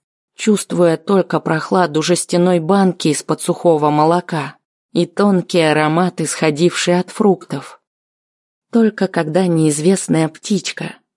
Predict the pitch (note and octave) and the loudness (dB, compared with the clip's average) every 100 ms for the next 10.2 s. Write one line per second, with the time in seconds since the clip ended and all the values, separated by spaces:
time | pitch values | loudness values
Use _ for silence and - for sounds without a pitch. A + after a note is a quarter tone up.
0 | _ D#3 E3 E3 E3 - D#3+ D3 - D#3+ | _ -2 2 2 0 -2 -2 -2 0 0
1 | E3+ E3 E3 D#3 - G3+ - G3+ E3 D3 | 2 0 0 -2 -2 -4 -2 -2 0 0
2 | C#3 - B2 - _ - D#3 D#3+ D#3 - | -4 -4 -12 -14 _ -4 0 2 0 -4
3 | D3 - F#3 A#3 - G#3 F3 C#3 B2 - | -8 -4 0 0 0 2 2 0 -4 -16
4 | _ _ _ - D3+ G#3+ G#3+ - - F3+ | _ _ _ -8 0 0 0 -6 -4 -2
5 | D3+ - - D#3+ E3 D#3+ E3 E3+ F#3 F#3+ | -2 -4 -2 0 2 2 2 2 2 2
6 | F#3+ D3+ C#3 - _ _ _ D3+ D#3+ D3 | 2 2 -2 -6 _ _ _ -2 0 2
7 | C#3 - D#3 D3+ D3+ D#3+ D#3+ F3 F3+ D3+ | 0 -2 0 2 2 2 2 2 0 -2
8 | - - _ _ _ _ _ _ _ _ | -6 -16 _ _ _ _ _ _ _ _
9 | _ G#3 F#3+ F3 F3 G3+ G3+ G3 F#3 E3+ | _ 2 2 2 0 2 2 4 4 4
10 | - - | 0 -10